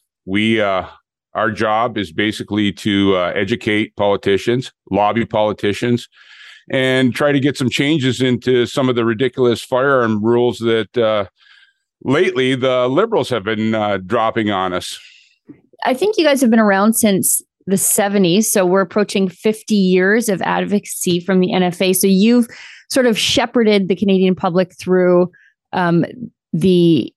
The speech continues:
Speaker 2: introduction of the gun registry, then the repeal of the gun registry, and now this latest Liberal attack on our firearms rights. So, um, you know, you've really been around and you, <laughs> you guys have seen it all. And that's why I wanted to have you on the show today, because I thought that our,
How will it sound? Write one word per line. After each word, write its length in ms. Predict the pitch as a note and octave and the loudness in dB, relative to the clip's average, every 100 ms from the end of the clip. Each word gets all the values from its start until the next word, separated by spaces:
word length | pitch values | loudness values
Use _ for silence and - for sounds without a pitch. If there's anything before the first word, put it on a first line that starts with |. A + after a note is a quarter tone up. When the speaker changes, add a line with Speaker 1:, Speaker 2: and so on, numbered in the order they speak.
| - | -2
Speaker 2:
introduction 680 | G#3 G#3+ F3+ F3+ - F3 | 0 2 -2 -2 0 0
of 200 | - E3+ | 0 0
the 100 | D#3 | 0
gun 200 | E3+ E3+ | 0 0
registry, 540 | E3 G3+ A#3 B3 B3+ A3+ | 2 2 2 0 0 2
then 160 | F#3 | 2
the 100 | E3 | 0
repeal 420 | D#3+ D#3+ - A3+ A3 | 0 -2 0 2 2
of 120 | F#3+ | 2
the 80 | G3 | 0
gun 180 | G3 | 0
registry, 500 | F#3+ F#3 F3+ - F#3 | 2 0 -2 -2 -2
and 140 | - F#3 | 0 0
now 220 | F3+ F3+ | 2 2
this 240 | F3+ F3 | 0 0
latest 640 | E3+ F3+ F#3+ F3+ F3 - - | 0 2 2 2 -2 -6 -4
Liberal 400 | F#3+ F3+ E3+ E3+ | 0 0 2 0
attack 400 | E3+ F3 E3+ F3 | 0 -2 -4 -2
on 80 | F3 | -2
our 100 | E3 | -2
firearms 520 | - F#3 F#3 F3 D#3+ | -2 0 2 2 0
rights. 240 | D#3+ - | -2 -2
So, 280 | - F3 E3+ - - - - | -2 0 0 -4 -18 -20 -6
um, 380 | F3+ E3 D#3+ - _ _ _ _ _ | 0 2 2 0 _ _ _ _ _
you 80 | G3+ | 2
know, 80 | |
you've 180 | F#3+ F#3 | 4 4
really 200 | G3 G3 | 2 2
been 160 | F#3 G3+ | 2 2
around 300 | F#3 F3+ F3+ | 2 2 2
and 120 | F3+ | 2
you, 100 | F3 D3+ - - | 0 -2 -12 -20
<laughs> 260 | - _ | -20 _
you 80 | F#3+ | -2
guys 140 | G3+ | 0
have 100 | F#3 | 0
seen 180 | - A3 | 0 2
it 100 | G3+ | 4
all. 360 | G#3+ G3+ F3+ G3 - - | 2 2 0 -4 -12 -4
And 100 | G#3+ | -2
that's 180 | A#3 | 0
why 80 | C#4 | 0
I 20 | |
wanted 260 | A#3+ A3 G#3 | 0 0 -2
to 80 | A3+ | -4
have 160 | G#3+ | -4
you 80 | G3 | -2
on 80 | F#3+ | -2
the 60 | F#3 | -2
show 200 | - E4 | 0 0
today, 240 | D#4+ G3+ | 0 0
because 280 | F#3+ A3+ A3+ | 0 0 -2
I 120 | G3 A3 | -2 -2
thought 300 | - F4 D4 A3 - | 0 0 0 -2 -4
that 320 | G#3+ G#3 F#3+ - - | -2 -2 -4 -8 -6
our, 320 | G#3+ G#3+ G#3 | -4 -4 -8